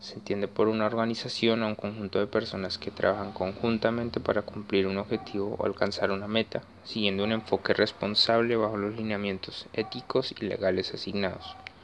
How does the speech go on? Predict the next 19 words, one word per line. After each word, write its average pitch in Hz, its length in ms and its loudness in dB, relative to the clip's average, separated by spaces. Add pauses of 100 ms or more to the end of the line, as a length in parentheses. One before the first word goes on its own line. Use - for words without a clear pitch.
(580)
por 113 140 6
la 120 140 8
sociedad 123 560 4
para 110 160 6
contribuir 101 640 2 (340)
con 113 240 2
sus 113 200 -2
acciones 110 540 -4
al 98 120 -2
desarrollo. - 560 -2 (1120)
Para 107 180 6
que - 160 -4
una 104 120 4
organización 117 680 0
sea 107 100 -2
considerada 104 580 2
responsable 101 760 0
y 104 40 -4
sostenible, 110 680 -4